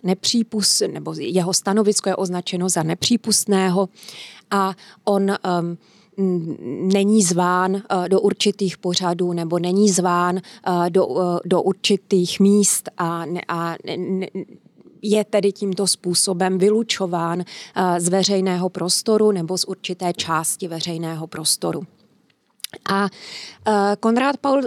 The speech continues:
Paul Liesmann právě zdůrazňuje, že <clears throat> Friedrich Nietzsche, eh, mu velmi pomohl v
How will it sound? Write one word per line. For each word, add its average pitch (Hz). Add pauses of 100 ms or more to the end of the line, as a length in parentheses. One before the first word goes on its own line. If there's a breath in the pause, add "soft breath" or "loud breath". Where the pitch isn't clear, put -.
Paul 254
Liesmann 233
právě 208
zdůrazňuje, 226
že 262 (480)
<clears throat> 202
Friedrich 233
Nietzsche, 220
eh, -
mu 240
velmi 233
pomohl 240
v 214